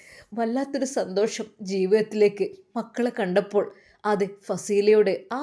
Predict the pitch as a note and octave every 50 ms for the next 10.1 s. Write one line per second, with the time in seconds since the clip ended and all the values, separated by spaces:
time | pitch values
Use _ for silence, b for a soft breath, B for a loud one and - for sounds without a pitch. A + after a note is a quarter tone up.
0 | E4 E4 C#4 B3 G#3+ G#3 G#3+ A#3+ A#3 - C4 - C4+ B3+ A3 F#3 F3+ G3+ G#3+ G#3
1 | G#3 G3 - - G#3+ G3+ F3 F3 G#3 G#3+ G#3+ G3+ G3 G#3+ G3+ F3 D#3+ B B B
2 | B B B - G#3+ G#3+ G#3 G3+ G#3+ A3+ A3 F#3+ - G#3 F#3 E3 E3+ - - -
3 | A3 F3+ - - _ _ - F#3 F#3 E3+ F3 F#3 F#3+ G#3 - - - _ - -
4 | - - - B3 A#3 F#3+ A#3 C4 C4+ C4 A#3+ G3+ G#3 G3 F#3 F#3 G3+ F#3+ G#3 F#3
5 | - - G#3+ G3 F#3+ G3 F#3+ G#3+ A#3+ - - G3+ - - A#3+ C#4 C#4 B3 G3 F3
6 | F#3 G3 F#3 G3 E3 - - - G3 F#3 F#3 F3+ F#3 A3 - - G#3+ F#3 F3+ F3
7 | F#3+ G3+ G3 A3 G3+ F3 D#3+ E3 F#3 F3+ - - _ _ _ _ _ - E4+ E4
8 | F4+ G4+ G4+ G4+ G4 E4 D4+ D#4 D#4 D#4+ F4 F4 E4+ C4 B3 D4+ D4+ C4+ G3+ -
9 | - - - - B3 A3 G3+ A3 - - - A3+ - - - - - A#3+ A3+ F#3
10 | A3